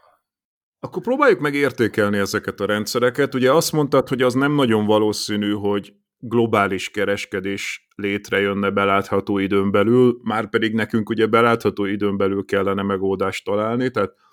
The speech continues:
a klímaváltozás megállítására, az üvegházhatású gázok kibocsátásának globális csökkentésére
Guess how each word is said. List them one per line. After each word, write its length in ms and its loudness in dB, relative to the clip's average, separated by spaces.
a 140 -16
klímaváltozás 1120 0
megállítására, 1300 0
az 140 -8
üvegházhatású 1160 -2
gázok 500 -4
kibocsátásának 1040 -6
globális 580 2
csökkentésére 1120 -2